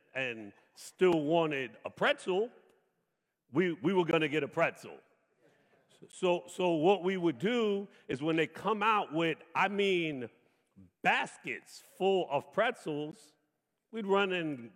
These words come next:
grab a pretzel and run to school. And, uh, you know, some people got pretzels, some people didn't. You know, those are big pretzels.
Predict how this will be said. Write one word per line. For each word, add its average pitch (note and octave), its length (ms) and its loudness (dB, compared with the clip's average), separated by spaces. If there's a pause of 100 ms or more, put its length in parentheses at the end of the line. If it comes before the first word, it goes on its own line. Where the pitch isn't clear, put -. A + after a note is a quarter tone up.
grab E3 340 2
a F#3+ 60 -6
pretzel E3 600 -2
and D3+ 200 -6 (800)
run F3+ 300 0
to F3+ 80 -2
school. C#4+ 480 -6 (1300)
And, D3+ 340 -2
uh, D3 320 2
you D3+ 80 -6
know, D#3+ 160 2
some F3+ 240 0
people F3 320 -4
got E3+ 280 2
pretzels, F3+ 480 -2
some F3+ 160 0
people F3+ 340 -8
didn't. F3 440 -2
You G#3+ 80 -6
know, G3+ 160 2
those G#3 200 0
are F#3 60 -2
big G3+ 340 -2
pretzels. A3 480 -2